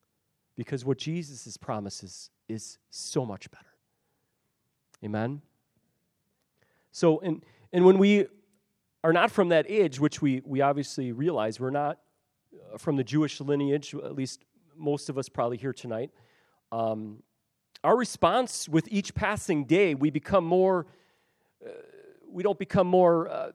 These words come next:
you know, distracted. We don't become more complacent. But what we do is we actually become more abundantly faithful in each passing day. We become abundantly faithful, and this is in your handout, in assembly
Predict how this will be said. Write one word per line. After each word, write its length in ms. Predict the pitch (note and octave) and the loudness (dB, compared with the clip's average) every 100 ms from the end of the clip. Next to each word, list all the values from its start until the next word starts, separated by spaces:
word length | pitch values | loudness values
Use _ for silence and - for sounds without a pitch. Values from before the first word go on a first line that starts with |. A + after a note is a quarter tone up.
| _ | _
you 120 | F#3 D3+ | -2 2
know, 280 | D3 D3 - - _ - C#3 | 4 2 -4 -20 _ -20 -4
distracted. 840 | E3+ - - G3+ F3 - D#3 A2+ | -4 -2 4 4 4 -2 -2 0
We 120 | B2+ | 0
don't 220 | F3 F3+ E3+ | 2 2 0
become 300 | E3 F3+ E3 | -2 0 4
more 260 | F3 E3+ | 6 6
complacent. 760 | - D#3+ - A#3 - - B2 A2 - | 4 -4 2 2 2 -4 -4 -4 -2
But 140 | D#3+ | 0
what 140 | F3+ | 2
we 120 | F#3+ D#3 | 0 0
do 260 | A3+ D4+ | 4 6
is 200 | G#3 C3+ | 4 2
we 200 | D3 G#3 | -2 2
actually 340 | C4 - G#3+ F#3 | 2 0 -2 0
become 360 | F3+ - F#3+ | 0 0 0
more 220 | F3+ F#3+ | 4 4
abundantly 800 | D#3+ A#2 - C4 A#3 F#3 E3 E3+ | 2 8 8 8 4 0 0 -6
faithful 680 | D3 - G#3 G#3 - A#2+ - _ _ _ _ _ _ _ _ | -8 -2 -2 -2 -6 -8 -8 _ _ _ _ _ _ _ _
in 140 | C#3+ D#3+ | -2 -2
each 180 | D3+ | -2
passing 460 | - D3 D3+ D3+ B2 | -8 -10 -8 -8 -4
day. 300 | C3 A#2 E2+ _ _ _ _ _ _ _ _ - | -4 -4 -8 _ _ _ _ _ _ _ _ 0
We 100 | D#3+ | 2
become 400 | F#3+ G#3+ G3 F#3 | 6 8 6 4
abundantly 440 | D#3+ G#3+ A3+ G3 | 8 8 8 -2
faithful, 480 | D#3+ G3+ G#3+ - E3+ | 4 4 4 2 2
and 80 | D3 | 4
this 140 | F3 | 2
is 100 | E3 | 0
in 100 | F3+ | 0
your 100 | E3+ | 0
handout, 500 | C#3 F3 F#3 D#3+ A2+ - _ _ _ _ _ | -2 -4 -2 0 -2 -4 _ _ _ _ _
in 120 | F3 | 2
assembly 800 | C#3 - - G#3 A3 E3+ G#2 D2 | 2 0 6 6 6 2 2 -6